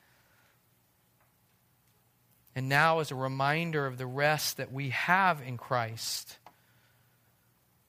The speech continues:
See, the difference between a Sabbath and a weekend is the Sabbath is purposeful. It reminds us that we are completely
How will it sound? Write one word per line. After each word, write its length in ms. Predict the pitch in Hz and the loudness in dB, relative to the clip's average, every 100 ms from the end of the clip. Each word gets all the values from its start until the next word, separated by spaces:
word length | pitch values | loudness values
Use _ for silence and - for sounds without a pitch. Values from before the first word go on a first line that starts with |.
| _ _ _ _ _ _ _ _ _ | _ _ _ _ _ _ _ _ _
See, 120 | - | -8
the 80 | 135 | -6
difference 640 | 127 165 - 175 143 - - | 0 0 0 -4 -6 -8 -10
between 580 | 131 - 156 151 147 | -12 -10 -8 -6 -6
a 100 | 127 | -6
Sabbath 760 | 123 - 156 151 160 151 127 - | -6 -2 2 4 2 0 -4 -6
and 120 | 139 | -6
a 120 | 131 123 | -6 -6
weekend 960 | 120 127 156 190 - 120 101 104 104 - - _ _ _ _ _ _ _ _ _ _ _ | -8 -6 -6 -6 -4 -6 -6 -10 -14 -18 -20 _ _ _ _ _ _ _ _ _ _ _
is 120 | 131 143 | -10 -8
the 80 | |
Sabbath 640 | 131 - - 160 170 175 151 | -4 -2 0 4 4 2 -2
is 160 | 123 - - | -8 -10 -14
purposeful. 880 | - 175 - 180 143 - - 117 | -8 -6 -4 -6 -6 -6 -8 -6
It 100 | 123 143 | -8 -6
reminds 880 | 139 131 131 131 139 165 175 151 | -6 -6 -2 0 0 0 -6 -4
us 520 | 143 117 117 - - - - - - _ _ - | -2 -4 -4 -6 -6 -8 -16 -20 -20 _ _ -8
that 160 | 139 | -6
we 180 | 139 156 | 0 2
are 140 | 156 | 2
completely 1120 | 139 143 131 - - 160 190 160 151 135 120 | -2 -8 -10 -12 -6 -2 -2 -4 -6 -4 -8